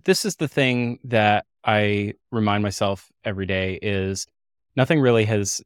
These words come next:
you know, to get into the more of the, the modern era is now that I'm an entrepreneur and I have a team with me,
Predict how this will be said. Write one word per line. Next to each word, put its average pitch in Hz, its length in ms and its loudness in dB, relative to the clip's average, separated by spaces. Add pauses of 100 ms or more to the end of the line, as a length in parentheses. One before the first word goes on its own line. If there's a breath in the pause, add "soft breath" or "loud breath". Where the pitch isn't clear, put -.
(120)
you 110 140 -2
know, 98 80 -2
to 98 140 -10
get 104 200 -2
into 104 220 -4
the 98 80 -4
more 98 340 -4
of 90 120 -4
the, 92 300 -6
the 92 80 -8
modern 95 400 -4
era 92 360 -6
is 92 420 -4 (480)
now 131 400 4
that 113 140 2
I'm 101 120 0
an 98 80 -2
entrepreneur 95 800 -6
and 98 120 -8
I 95 40 -4
have 95 140 -6
a 92 60 -8
team 101 360 -4
with 92 180 -6
me, 92 280 -8